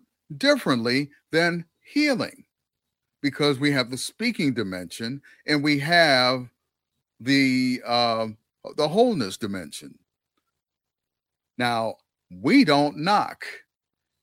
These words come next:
anybody that's operating in healing or laying on hands, because it's the same Spirit.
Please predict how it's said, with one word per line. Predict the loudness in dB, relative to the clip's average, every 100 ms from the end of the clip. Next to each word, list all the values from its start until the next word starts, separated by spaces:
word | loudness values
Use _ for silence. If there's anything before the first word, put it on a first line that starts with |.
| _ _ -4
anybody | 0 2 0 0 -2 -2 -6 -8 _
that's | -6 -4 -2
operating | 0 0 -2 -4 -4 -6
in | -8
healing | -10 -6 -2 0 0 -2
or | -4
laying | -4 -2 0 0
on | -2 -4
hands, | -2 0 0 0 -4 -8 -20 -8
because | -6 -2 0 0 -4 -14 _ _ _
it's | -20
the | -20
same | -16 -14 -12 -10 -8 -8 -10
Spirit. | -12 -16 -14 -16 -16